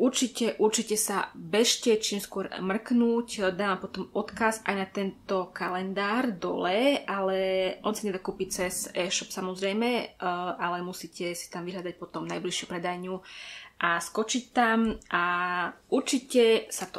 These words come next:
oplatí. A pokiaľ ste na túto značku uvažovali, tak ja, čo som sa aspoň líčila s produktmi, ktoré tu mám, e, ktoré mi poslali,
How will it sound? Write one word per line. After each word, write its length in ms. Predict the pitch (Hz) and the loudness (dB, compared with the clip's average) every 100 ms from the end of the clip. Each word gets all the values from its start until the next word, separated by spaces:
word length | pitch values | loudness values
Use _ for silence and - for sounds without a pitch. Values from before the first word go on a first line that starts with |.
| - | -4
oplatí. 800 | 190 - 202 196 - 196 190 - - - - - | -2 0 0 0 -4 -2 -4 -8 -20 -20 -10 -2
A 160 | 180 | 0
pokiaľ 320 | - 254 311 | 4 4 4
ste 160 | 254 208 | 4 2
na 80 | 202 | 0
túto 160 | 208 | -2
značku 320 | 202 185 - - | 0 -2 -4 -2
uvažovali, 960 | 220 233 226 233 214 208 208 208 202 | 4 6 6 4 2 2 0 -2 -6
tak 400 | - 185 - - 185 170 - | -4 -4 -4 -8 -6 -6 -8
ja, 560 | - - 185 185 208 277 | -10 -10 0 6 6 6
čo 80 | 269 | 4
som 120 | 233 | 0
sa 200 | - 202 | 0 -2
aspoň 320 | - 190 185 | -2 -6 -4
líčila 400 | 202 208 240 208 | -4 0 2 4
s 120 | 196 | 2
produktmi, 360 | - 190 196 202 | 0 -2 -2 -4
ktoré 240 | 185 185 | -6 -8
tu 80 | - | -6
mám, 480 | 175 208 226 247 247 | -4 0 4 4 4
e, 0 | - - 180 180 180 180 180 180 175 - _ _ - | -2 -8 -6 -6 -6 -4 -2 -2 -6 -12 _ _ -10
ktoré 100 | 185 | -8
mi 80 | 175 | -4
poslali, 720 | 214 214 240 214 208 208 214 | -2 2 4 4 2 0 -6